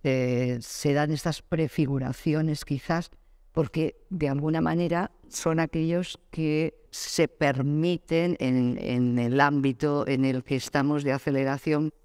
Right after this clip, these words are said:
parar, eh, sea con el apoyo de la institución o como sea, pero intentar parar para, eh, reformular, inventar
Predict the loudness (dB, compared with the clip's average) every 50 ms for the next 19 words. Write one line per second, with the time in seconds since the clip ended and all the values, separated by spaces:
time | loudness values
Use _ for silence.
0 | _ -2 0 2 4 4 4 4 2 2 -2 -6 -10 _ _ _ _ _ _ _
1 | _ _ _ _ _ -4 0 0 2 2 2 0 0 0 0 -2 -4 -4 -8 _
2 | -16 -14 -12 -2 2 2 2 2 2 2 2 2 4 2 2 0 2 0 2 2
3 | 2 2 2 2 2 2 0 0 -2 -4 -2 -2 -2 -4 -4 -2 0 0 2 0
4 | 0 -2 -6 -10 -6 -4 -2 0 0 -2 -2 0 -2 0 0 0 -2 0 -2 0
5 | 0 0 -2 0 0 0 0 0 0 0 0 -2 -2 -4 -4 -4 -2 0 0 0
6 | 0 0 -4 -6 -8 _ -20 -20 -20 -20 -20 -20 _ -20 _ 0 0 2 2 2
7 | 2 0 0 -2 0 2 2 2 2 0 0 0 0 0 0 0 -2 -2 -2 0
8 | -2 -2 -2 0 0 2 2 4 2 2 -2 -2 -2 0 2 2 2 2 2 2
9 | 0 -2 -2 0 2 4 4 4 2 0 -4